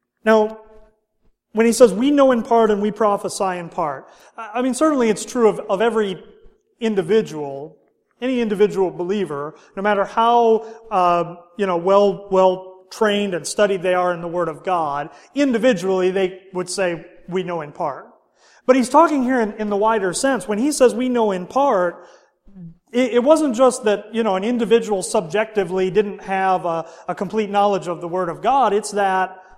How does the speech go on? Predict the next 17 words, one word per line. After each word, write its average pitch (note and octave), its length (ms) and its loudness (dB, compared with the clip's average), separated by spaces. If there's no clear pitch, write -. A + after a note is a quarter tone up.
the G#3+ 60 4
Word C#4+ 180 2
of F#3+ 100 -4
God C4+ 220 4
hadn't A3 240 -2
been G#3 120 -2
fully A3 280 0
revealed G#3 440 -2
yet, D3+ 300 -12
right? G#3+ 220 2
There G#3+ 100 4
were G3+ 80 2
still C4+ 720 0
things A#3+ 260 0
being G#3 280 0
revealed. G#3+ 360 2
There G3 100 0